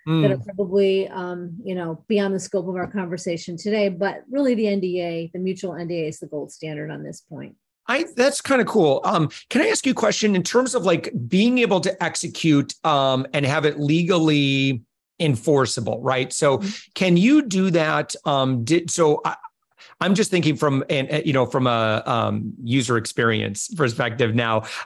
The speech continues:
Speaker 2: uh,
Speaker 1: Right.
Speaker 2: it's, you know, can I just do an online type thing? Are there requirements as to, 'cause I've, I've s-, I've digitally agreed to so many things in so many different ways. I've checked a box and then clicked submit.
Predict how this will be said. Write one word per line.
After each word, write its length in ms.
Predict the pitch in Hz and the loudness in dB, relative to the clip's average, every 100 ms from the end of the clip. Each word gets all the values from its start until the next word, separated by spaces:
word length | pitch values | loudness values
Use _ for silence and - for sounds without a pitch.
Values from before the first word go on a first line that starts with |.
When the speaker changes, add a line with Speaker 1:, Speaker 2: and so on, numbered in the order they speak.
| - | -2
Speaker 2:
uh, 240 | 139 131 | 0 0
Speaker 1:
Right. 100 | 214 | 0
Speaker 2:
it's, 320 | 160 135 - - - - | 2 0 -4 -12 -12 0
you 120 | 165 | 2
know, 360 | 151 147 - - | 4 4 2 -4
can 320 | 175 170 170 - | 0 2 0 0
I 460 | 151 147 139 139 127 | 0 2 2 0 0
just 200 | 147 156 | -2 0
do 120 | 127 | 0
an 80 | 127 | 0
online 760 | 139 131 131 131 135 165 185 | -2 0 0 2 2 0 -2
type 300 | 180 185 175 | -2 -4 -4
thing? 440 | - 170 170 165 160 | -2 0 2 2 0
Are 200 | 151 147 | 0 0
there 140 | 147 | 2
requirements 720 | 139 135 - 151 160 160 151 - | 0 -2 0 2 4 4 0 -2
as 320 | 147 139 127 - | -2 0 -2 0
to, 180 | 151 | 0
'cause 160 | 120 151 | 0 0
I've, 200 | 151 143 - | 0 0 -2
I've 240 | 165 208 | 0 0
s-, 300 | - - - - | -2 -8 -10 -4
I've 300 | 165 135 123 - _ _ _ | -2 -2 -6 -16 _ _ _
digitally 640 | 190 220 180 196 175 170 165 | 0 0 2 4 4 4 2
agreed 680 | 160 139 147 165 175 180 143 | -2 -2 0 2 2 2 -2
to 460 | - 147 135 131 117 - - _ | 0 2 4 2 0 -12 -20 _
so 440 | - - - 208 214 | -8 -4 2 4 4
many 220 | 214 185 | 4 2
things 380 | 175 196 170 131 | 2 2 4 2
in 140 | 151 | 0
so 400 | 127 - 180 196 | 0 -2 0 2
many 220 | 185 175 147 | 2 2 2
different 420 | 185 180 147 143 | 0 0 -2 2
ways. 560 | 156 170 151 135 135 - - - - | 2 4 2 2 0 -4 -16 -12 -4
I've 160 | 160 | -4
checked 300 | 156 202 190 | 0 -2 0
a 60 | 175 | 0
box 640 | 165 190 139 147 - - - | 2 4 2 0 -6 -10 -4
and 160 | 156 | 0
then 140 | 156 143 | 2 2
clicked 300 | - 180 180 | 0 -2 0
submit. 500 | - 147 180 131 | -6 0 2 2